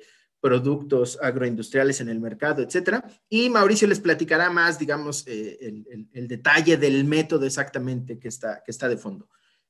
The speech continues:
Eh, yo quisiera nada más empezar diciendo, eh, un par de cosas, y es que en esta idea y en este propósito que muchos hemos tenido durante muchos años en términos de,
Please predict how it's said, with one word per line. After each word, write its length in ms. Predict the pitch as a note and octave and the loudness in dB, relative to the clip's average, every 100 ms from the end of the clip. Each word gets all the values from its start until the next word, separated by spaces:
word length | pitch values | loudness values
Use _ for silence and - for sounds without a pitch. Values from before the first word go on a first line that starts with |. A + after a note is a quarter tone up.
| _ | _
Eh, 440 | D#3 C#3+ C#3+ D3 C#3+ _ _ _ _ _ | -4 -2 0 -4 -10 _ _ _ _ _
yo 340 | D3+ A#3 C#4+ | -2 0 0
quisiera 340 | C#4+ C4+ D4 C#4 | -2 0 0 2
nada 180 | C4 B3 | 2 4
más 220 | B3+ B3+ | 2 2
empezar 400 | A3 F#3+ G#3+ G#3 | 2 2 4 2
diciendo, 560 | G#3 G#3+ G3+ G#3 G#3 | 2 2 4 4 2
eh, 220 | E3+ D#3+ E3 | 0 -2 -2
un 180 | F3+ F3+ | -6 0
par 160 | F#3+ | 0
de 100 | E3 | 0
cosas, 480 | F3 G#3 G3+ C#4 - - _ _ _ | 2 2 2 -4 -8 -20 _ _ _
y 140 | F#3 | 4
es 140 | A#3 G#3+ | 4 4
que 300 | B3+ B3 A#3 | 4 4 4
en 120 | G3+ | 2
esta 380 | A3 - B3 A#3 | 2 0 2 4
idea 680 | G3+ G3 G3+ G3+ G#3 - - | 6 6 4 4 0 -4 -18
y 240 | E3 D#3 D#3+ | -14 -2 0
en 120 | E3 | 0
este 160 | E3 | -4
propósito 580 | - D#3+ E3+ E3+ - E3+ | -6 -4 -2 -4 -2 -2
que 80 | D#3 | 0
muchos 560 | C#3+ E3 F3+ F#3 F3 E3+ | 2 2 2 0 -2 -2
hemos 320 | D#3+ E3 - | -2 -4 -4
tenido 580 | C#3 C3+ D3 D3+ D3 C#3 | -4 -4 -2 -2 0 -2
durante 400 | B2+ A#2+ A#2 A#2+ | -4 -8 -8 -6
muchos 520 | C3+ E3 D#3+ D#3+ E3 | 0 0 0 -4 -2
años 400 | D3 C#3+ C#3+ C#3 | -4 -4 -8 -10
en 100 | B2+ | -6
términos 500 | C#3 D3 D3 C#3+ C#3 | -4 -2 -4 -6 -2
de, 320 | C3+ C3+ C#3 | 0 0 -2